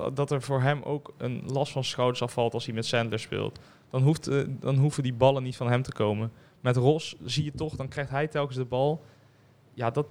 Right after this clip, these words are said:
daar ligt toch zijn kracht niet helemaal. En het is niet dat hij niet kan, maar ja, hij is toch meer van lekker in de duels en achterin aansturen. En, eh, ja,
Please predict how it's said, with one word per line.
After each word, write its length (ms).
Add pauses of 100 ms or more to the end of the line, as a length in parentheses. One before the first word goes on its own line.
(120)
daar 140
ligt 280
toch 160
zijn 180
kracht 300
niet 140
helemaal. 360
En 60
het 120
is 100
niet 140
dat 120
hij 100
niet 220
kan, 340
maar 280 (560)
ja, 260
hij 120
is 100
toch 160
meer 280
van 340
lekker 280
in 100
de 100
duels 520
en 160
achterin 380
aansturen. 680
En, 340
eh, 60 (540)
ja, 280